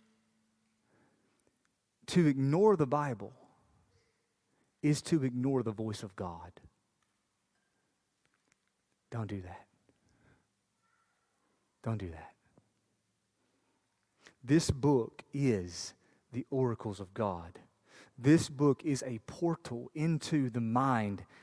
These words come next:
and will of God. When we read this book,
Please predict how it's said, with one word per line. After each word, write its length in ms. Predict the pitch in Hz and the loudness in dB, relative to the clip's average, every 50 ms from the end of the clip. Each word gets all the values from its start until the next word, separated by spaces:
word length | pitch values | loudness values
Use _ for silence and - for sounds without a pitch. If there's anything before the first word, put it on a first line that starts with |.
| - - - - - | -20 -20 -16 -10 -6
and 260 | 123 113 110 104 107 | -6 -4 -4 -4 -2
will 360 | 123 139 135 131 123 120 120 | 0 2 4 4 2 2 -2
of 140 | 113 104 104 | -6 -6 -6
God. 400 | - 117 107 101 101 110 110 110 | -4 -2 -2 -2 -2 -4 -4 0
When 360 | 127 139 156 165 160 147 127 | 2 4 4 4 2 2 2
we 280 | 139 156 151 147 147 147 | 4 4 4 4 2 0
read 440 | 123 117 131 139 135 135 131 110 | 0 0 2 2 2 2 0 0
this 240 | - 123 117 113 - | 0 0 0 0 -2
book, 500 | - 110 107 117 110 104 107 - - - | -6 -6 -2 -2 -2 -2 -4 -6 -10 -16